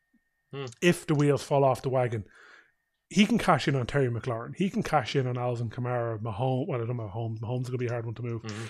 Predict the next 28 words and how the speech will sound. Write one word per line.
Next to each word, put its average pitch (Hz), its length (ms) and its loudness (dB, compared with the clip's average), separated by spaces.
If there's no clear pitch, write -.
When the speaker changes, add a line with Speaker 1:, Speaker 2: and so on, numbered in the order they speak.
Speaker 2:
Jeremy 139 420 4
Chinn, 127 540 -2
um, 120 760 -4
Darius 135 500 4
Leonard. 131 440 2
There's 175 180 6
guys 202 340 8
he 180 140 4
can 131 180 2
move 131 560 2
if 135 180 -4
need 139 300 2
be 135 260 4
to 123 140 2
regain 135 520 2
some 120 220 -4
value. 120 360 0
Speaker 1:
Yeah. 131 160 -2
Speaker 2:
So 131 320 4
I 131 60 2
think 175 220 4
he's 175 200 2
kinda 170 160 4
just 131 160 -2
looking 143 260 4
at 127 100 0
the 113 80 -2
picks - 380 0